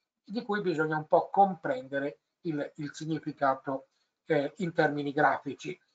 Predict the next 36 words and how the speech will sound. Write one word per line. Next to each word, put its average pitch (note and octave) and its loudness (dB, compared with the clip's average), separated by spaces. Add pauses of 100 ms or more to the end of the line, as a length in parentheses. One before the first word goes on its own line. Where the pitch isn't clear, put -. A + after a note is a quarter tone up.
quindi F3 2
di D3 -4
poter E3+ 6
vedere F3 6
quali D#3 4
sono E3 4 (240)
i F#3 2
limiti D#3+ 2 (240)
di D#3 -2
questa D3+ 4
strategia, E3+ 4 (180)
sia B3+ 4
dal D#3 2
punto D3+ -4
di D3+ 0
vista C#3+ 0 (100)
del C#3+ -6
rialzo, D#3 4
sia G#3+ 0
dal E3+ 4
punto F#3 -4
di F3+ 0
vista C3+ -6
del C3+ -8
ribasso. B2 -10 (500)
Vedremo G3 6
che D#3+ 0 (220)
in G#3 0
un A#3+ 4
contesto F3 4
che D#3+ 6
è - -10
fondamentalmente D#3 0
rialzista C3+ -2
come C#3+ -10
questo, D3+ 0